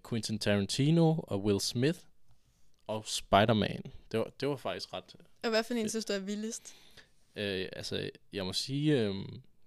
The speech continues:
Speaker 1: at Robert Downey junior virker sådan, øhm, altså, nu, nu, nu har jeg jo kun set ham i, i film og sådan noget,
Speaker 2: Mm.
Speaker 1: som skuespiller. Så, øhm,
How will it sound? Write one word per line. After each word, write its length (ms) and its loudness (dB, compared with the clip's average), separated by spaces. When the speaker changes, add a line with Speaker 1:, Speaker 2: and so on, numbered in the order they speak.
Speaker 1:
at 200 -8
Robert 420 -2
Downey 240 0
junior 360 -4
virker 420 -2
sådan, 440 -4
øhm, 500 -10
altså, 300 -4
nu, 340 -4
nu, 220 -8
nu 200 -6
har 80 0
jeg 60 4
jo 60 4
kun 200 0
set 160 2
ham 180 0
i, 60 -8
i 100 -6
film 320 0
og 100 -8
sådan 120 -6
noget, 180 -6
Speaker 2:
Mm. 180 -6
Speaker 1:
som 160 -4
skuespiller. 440 -10
Så, 320 -2
øhm, 600 -10